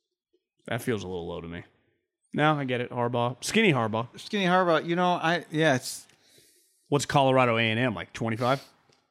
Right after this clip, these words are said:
Speaker 2: Uh, seventeen.
Speaker 1: Do you know that that kid threw three picks and they won, like, forty-five to ten? Threw
Speaker 2: Uh,
Speaker 1: three
Speaker 2: Haynes,
Speaker 1: interceptions.
Speaker 2: Haynes King is his name.
Speaker 1: Three interceptions.
Speaker 2: Who'd they play?
Speaker 1: And they were up forty at one point in time. I mean,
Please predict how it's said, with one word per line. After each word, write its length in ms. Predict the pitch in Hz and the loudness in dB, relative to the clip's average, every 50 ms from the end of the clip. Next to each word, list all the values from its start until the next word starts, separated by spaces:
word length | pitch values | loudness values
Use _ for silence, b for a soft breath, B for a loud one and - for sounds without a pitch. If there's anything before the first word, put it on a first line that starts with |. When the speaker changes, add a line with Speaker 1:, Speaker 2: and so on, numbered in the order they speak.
| _ - - - - - - | _ -14 -12 -10 -10 -8 -8
Speaker 2:
Uh, 160 | 131 113 107 107 | -6 -6 -4 -2
seventeen. 500 | - - 123 110 117 101 - 87 76 - - - _ _ _ _ _ _ _ _ _ _ _ _ _ _ _ 139 | 0 2 2 2 0 -4 -8 -10 -12 -16 -20 -20 _ _ _ _ _ _ _ _ _ _ _ _ _ _ _ -4
Speaker 1:
Do 80 | 127 131 | 2 4
you 100 | 151 180 | 4 6
know 160 | 202 214 214 | 6 6 6
that 300 | 180 160 143 117 - - | 6 4 2 2 -2 0
that 220 | 147 143 143 139 - | 2 2 2 4 4
kid 220 | - 151 143 117 | 4 4 4 2
threw 180 | - - 139 131 | 0 -2 -2 -2
three 300 | - - 139 139 139 127 | -2 -2 0 2 2 2
picks 400 | - - 135 147 147 - - - | 2 2 2 2 2 -2 -6 -6
and 100 | 120 117 | -4 -2
they 100 | 117 113 | 0 0
won, 260 | 113 113 110 110 110 | 0 0 -2 -2 -2
like, 140 | 110 104 104 | -2 -4 -6
forty-five 580 | - 117 113 113 110 - - 110 110 110 110 | -6 -4 -4 -4 -4 -2 -2 -2 -2 -2 -4
to 80 | 110 110 | -6 -8
ten? 280 | - - 113 123 127 - _ _ - - _ _ _ | -6 -4 -2 -2 -4 -6 _ _ -10 -10 _ _ _
Threw 100 | - 143 131 - | -4 -2 -2 0
Speaker 2:
Uh, 160 | 120 113 110 | -2 0 2
Speaker 1:
three 180 | 123 139 143 139 | 2 4 4 4
Speaker 2:
Haynes, 300 | 143 151 160 160 156 131 | 4 4 4 2 2 0
Speaker 1:
interceptions. 180 | 104 107 - 101 | 0 -2 -4 -2
Speaker 2:
Haynes 440 | 110 165 170 180 180 180 175 - - 185 | 0 2 2 2 2 0 0 -2 -2 -2
King 380 | - 160 196 151 110 87 87 | 0 2 2 2 2 -2 -6
is 140 | 92 95 90 | -8 -8 -8
his 180 | 92 87 82 92 | -6 -6 -6 -6
name. 280 | 92 85 80 78 - - _ _ _ _ _ _ _ _ - 151 170 - - _ _ | -6 -6 -6 -10 -12 -18 _ _ _ _ _ _ _ _ -16 -16 -16 -16 -20 _ _
Speaker 1:
Three 480 | - - - - - 185 190 208 208 202 | -18 -14 -4 0 2 6 6 8 8 8
interceptions. 420 | 196 185 170 139 - 151 139 123 - | 8 6 6 6 6 6 4 4 4
Speaker 2:
Who'd 120 | - 151 | 2 2
they 100 | 165 160 | 2 2
play? 220 | - - 147 147 147 | 2 2 2 4 4
Speaker 1:
And 80 | 147 156 | 6 8
they 80 | 156 | 8
were 160 | 156 147 147 143 | 8 8 8 8
up 140 | 135 - | 6 6
forty 320 | - - 143 135 127 120 110 | 4 4 6 6 6 4 2
at 80 | 101 | 0
one 160 | 104 107 107 104 | 0 -2 -2 -4
point 260 | 107 101 92 98 - | -4 -6 -6 -6 -6
in 60 | 101 | -6
time. 160 | 104 104 104 - | -6 -8 -8 -6
I 120 | - 127 | -4 -2
mean, 400 | 127 127 120 117 110 104 110 - | -2 -2 -2 -2 -4 -6 -8 -10